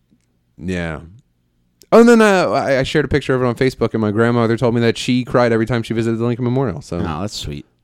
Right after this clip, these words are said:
Speaker 1: uh, yeah, it made me feel better.
Speaker 2: One of my favorite memories is, uh,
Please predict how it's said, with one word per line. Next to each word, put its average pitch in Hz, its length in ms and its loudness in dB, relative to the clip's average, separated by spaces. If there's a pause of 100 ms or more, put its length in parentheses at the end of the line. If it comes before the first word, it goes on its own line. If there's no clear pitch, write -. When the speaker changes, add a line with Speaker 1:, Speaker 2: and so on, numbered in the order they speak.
Speaker 1:
uh, 101 260 0
yeah, 107 200 -2
it 87 40 -8
made 92 140 -6
me 78 60 -10
feel 76 160 -14
better. 80 240 -10 (540)
Speaker 2:
One 131 200 4
of 147 60 4
my 135 140 4
favorite 120 340 2
memories 98 480 0
is, 90 320 -2
uh, 78 360 -2